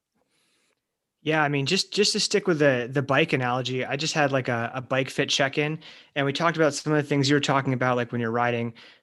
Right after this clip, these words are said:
slight downhill in a tailwind and you're going super fast, your position's gonna be slightly different, right? And even when I was getting a bike fit, we kind of went through, uh, some different ways I can move my arms in, in those positions to get lower and kinda gain some free speed, where it's not the best position for me putting out power,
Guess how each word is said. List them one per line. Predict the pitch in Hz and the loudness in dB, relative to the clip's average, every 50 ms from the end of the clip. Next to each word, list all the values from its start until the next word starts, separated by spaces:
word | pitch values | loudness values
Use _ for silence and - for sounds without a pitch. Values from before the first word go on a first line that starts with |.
| _ | _
slight | - - - 156 135 123 | -10 -4 0 0 0 2
downhill | 123 139 135 135 139 147 143 | 2 2 2 2 2 2 2
in | 131 | 2
a | 123 120 113 | 2 2 0
tailwind | - - 220 226 208 170 147 135 131 | 0 0 0 2 2 4 4 4 4
and | 131 127 | 2 2
you're | 123 127 | 0 2
going | 127 160 151 143 135 135 | 4 4 4 4 4 2
super | 131 - - 143 123 | 0 -2 -2 -2 -4
fast, | 110 - - 160 143 123 123 - - - - - - - - _ _ | -4 -2 0 0 0 0 -2 -4 -6 -8 -12 -16 -20 -20 -20 _ _
your | - 139 | 0 0
position's | 135 139 143 123 143 175 170 - 156 139 123 | 2 2 2 2 4 4 4 4 2 0 2
gonna | - 143 131 127 | 2 2 2 2
be | 123 127 | 2 0
slightly | 123 - 139 123 117 117 113 | 0 2 2 2 2 0 0
different, | 110 - 156 143 - 120 104 107 | 0 0 -2 -2 -2 -2 -4 -4
right? | 113 113 131 131 | -2 -2 -2 -2
And | 120 113 107 - | -4 -4 -6 -4
even | - 147 151 156 156 147 | -2 0 2 2 2 2
when | 139 135 | 2 2
I | 131 | 0
was | 135 127 | 0 0
getting | 143 143 135 120 | 0 0 0 -2
a | 113 | -2
bike | 110 131 139 143 143 | -2 -2 -2 -2 -2
fit, | - 117 104 | -4 -6 -6
we | 110 117 | -6 -6
kind | - 131 123 | -4 -4 -4
of | 117 110 | -4 -2
went | 113 127 135 131 113 | 0 0 0 -2 -2
through, | - - 139 135 127 123 123 120 - - - - - - _ _ | -4 -2 0 2 2 2 0 -4 -6 -12 -20 -20 -20 -20 _ _
uh, | - 120 123 | -10 -8 -6
some | - - - 143 127 | -4 -2 0 0 2
different | 147 147 156 139 131 | 2 2 2 0 2
ways | 131 135 135 135 131 | 2 2 2 2 0
I | 127 127 | 0 -2
can | 131 127 | 0 -2
move | 127 131 127 | -2 -2 -2
my | 123 120 113 | -2 -2 -2
arms | 117 135 147 143 127 120 117 117 - - - _ _ _ | 0 2 2 2 2 2 0 -2 -4 -6 -10 _ _ _
in, | 135 143 143 147 147 143 - - | 0 0 2 0 0 -4 -8 -6
in | 143 147 147 147 139 | -2 0 0 2 2
those | 135 131 123 123 123 120 - | 2 2 0 0 -2 -4 -6
positions | - - - 123 131 143 139 - 127 117 113 117 117 - - - - - - - _ _ _ _ _ _ _ - | -6 -6 -4 0 2 2 2 2 0 0 -2 -2 -4 -6 -8 -12 -16 -20 -20 -20 _ _ _ _ _ _ _ -4
to | - 123 | -2 0
get | 135 131 123 | 2 2 2
lower | 131 135 139 139 135 131 127 | 4 4 4 4 6 4 4
and | 123 123 | 2 2
kinda | 135 131 127 120 | -2 -2 -2 -2
gain | 113 135 131 131 127 | -2 -2 -2 -2 -2
some | - 123 110 | -4 -6 -8
free | - - 139 127 123 | -6 -4 -2 -2 -2
speed, | 123 - - - 165 147 123 | -2 -2 2 2 4 4 4
where | 120 127 120 120 120 117 - | 2 0 0 0 0 -2 -4
it's | - 131 - - | -8 -8 -4 -2
not | 175 160 165 139 | -2 -2 -2 -2
the | - 120 | -4 -4
best | 113 127 131 131 - - - - - | -2 -2 -2 -2 -4 -6 -10 -8 -6
position | 131 117 120 131 - - 131 | -4 -4 -2 -2 -2 -4 -4
for | 120 - 131 | -4 -4 -4
me | 123 120 | -4 -4
putting | 107 - 131 123 117 117 | -4 -4 -4 -4 -4 -4
out | 110 95 - - | -6 -6 -8 -6
power, | - 131 139 175 220 254 262 | -4 -2 0 0 -2 -4 -8